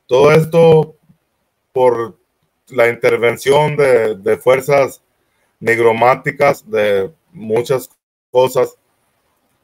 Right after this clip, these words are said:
pero que nosotros tenemos la capacidad como seres universales y gracias a la,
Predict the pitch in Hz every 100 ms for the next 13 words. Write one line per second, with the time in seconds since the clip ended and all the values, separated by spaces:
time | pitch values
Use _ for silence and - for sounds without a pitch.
0 | _ _ _ _ _ - 131 123 120 131
1 | 123 120 120 120 120 139 156 151 156 143
2 | 156 160 151 - 120 123 131 147 147 139
3 | 127 120 - 165 143 135 131 113 104 -
4 | 131 139 143 - _ _ _ _ _ _
5 | - 117 123 120 117 - - _ _ _
6 | _ _ _ _ _ _ _ _ _ 139
7 | 120 135 151 160 143 135 123 117 110 101
8 | 95 -